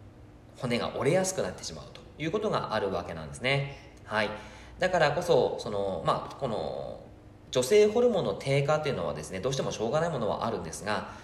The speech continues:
甲状腺機能を低下させないようにするということはすごい重要なので、質的な栄養不足にはなっちゃい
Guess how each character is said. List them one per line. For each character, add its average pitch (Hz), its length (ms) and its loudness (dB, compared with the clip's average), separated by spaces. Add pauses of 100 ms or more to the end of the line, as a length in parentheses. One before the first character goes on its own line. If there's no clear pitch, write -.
(160)
甲 202 280 4
状 220 180 2
腺 214 300 -2
機 220 120 -6
能 170 300 2
を 156 40 0
低 143 300 -2
下 156 120 -2
さ 110 120 -4
せ 156 140 -4
な 180 160 -2
い 185 80 -2
よ 214 120 0
う - 20 -2
に - 100 -4
す - 180 -8
る 98 140 -4 (120)
と - 60 -6
い - 40 -4
う - 20 -6
こ 110 100 -4
と - 80 -4
は - 100 2
す - 140 -8
ご - 120 -2
い - 80 -2
重 104 200 -8
要 107 120 -2
な 104 120 -4
の 82 120 -6
で、 104 320 0 (320)
質 - 280 -4
的 214 320 0
な 208 260 2
栄 139 240 0
養 165 200 2
不 160 120 -4
足 143 240 -4
に 190 100 0
は 143 60 0
な 120 160 -2
っ 139 80 -6
ち - 80 -6
ゃ - 40 -2
い - 60 -8